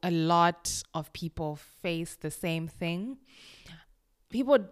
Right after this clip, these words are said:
don't necessarily talk about it, I think, a lot. Um, and it's just one of those things where it's like, "Ugh, I n-, just need to deal with it." Um, but it's really a real,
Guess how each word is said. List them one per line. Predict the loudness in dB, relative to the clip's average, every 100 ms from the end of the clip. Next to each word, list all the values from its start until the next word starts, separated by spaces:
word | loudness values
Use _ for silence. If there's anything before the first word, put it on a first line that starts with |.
| 4
don't | 6 6
necessarily | 4 0 -2 0 2 2 2 -2 -6 -12 _ -10
talk | 0 2 2 -2
about | -2 2 2 4
it, | 2 0 -2 -6
I | -4 -4
think, | -2 -2 -2 -8 -4
a | 0
lot. | 2 2 0 -4 -10 -10 -20 -20 -20 -20 _ 2
Um, | 4 6 6 4 2 -2 -4 -4 -6 -8 -10 _ _ -2
and | 2
it's | 2
just | 2 0
one | 2 2
of | 0
those | 2 0 0
things | -6 -6 -6
where | -6
it's | -6 -8
like, | -12 -12
"Ugh, | -14 -14 -18 _ -6
I | -4
n-, | -2 -4 -8 _
just | -8 -8 -6
need | -8 -6
to | -6
deal | -6 -4 -4
with | -6 -6
it." | -6 -8 -10 _ _
Um, | -10 -4
but | -2
it's | -2 -6 -10 -14 _ _ _ _ -12
really | -6 -4 -4 -6
a | -8 -6
real, | -4 -2 -2 -6